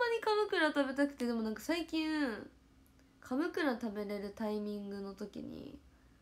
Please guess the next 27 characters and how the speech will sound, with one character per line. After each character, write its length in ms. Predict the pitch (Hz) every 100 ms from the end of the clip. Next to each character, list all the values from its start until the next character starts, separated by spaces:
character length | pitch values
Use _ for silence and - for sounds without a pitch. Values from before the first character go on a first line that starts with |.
| - - - -
な 80 | 269
ん 40 |
か 100 | 240
毎 260 | 233 320 330
回 240 | 349 -
調 200 | 233 226
子 140 | 220
悪 240 | 214 208 208
く 100 | -
て、 320 | - 78 - - - - - - - - _ - _ - _ _ -
だ 100 | 220
か 140 | 214 202
ら 60 |
や 160 | 202 214
り 100 | 226
直 220 | 233 247
し 100 | -
た 120 | 196
い。 60 | -
も 160 | 220 247
う 20 |
毎 200 | 349 370
回 200 | 370 330
言 80 | 226
っ 40 |
て 180 | - 196
る。 180 | 202